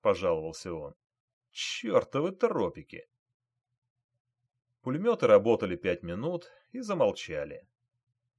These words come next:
«Осмотреть здесь все», приказал ком роты. «И чтоб ни одного не пропустить».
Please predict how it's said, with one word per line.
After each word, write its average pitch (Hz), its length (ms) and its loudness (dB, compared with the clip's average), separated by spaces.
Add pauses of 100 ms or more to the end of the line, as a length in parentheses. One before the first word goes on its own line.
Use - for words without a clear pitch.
(240)
«Осмотреть 117 720 0
здесь 101 260 -4
все», 80 440 -6 (400)
приказал 98 560 2
ком 90 260 -4
роты. 80 400 -10 (460)
«И 98 280 -6
чтоб 127 340 2
ни 107 100 -2
одного 139 480 4
не 101 100 -4
пропустить». 98 720 -8